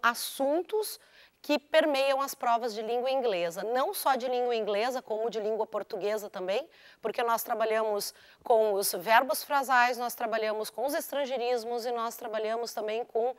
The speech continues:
ah, coesão e coerência.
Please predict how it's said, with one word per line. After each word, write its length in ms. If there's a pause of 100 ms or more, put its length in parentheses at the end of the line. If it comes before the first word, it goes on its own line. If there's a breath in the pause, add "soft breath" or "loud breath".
(340 loud breath)
ah, 400
coesão 540
e 40
coerência. 800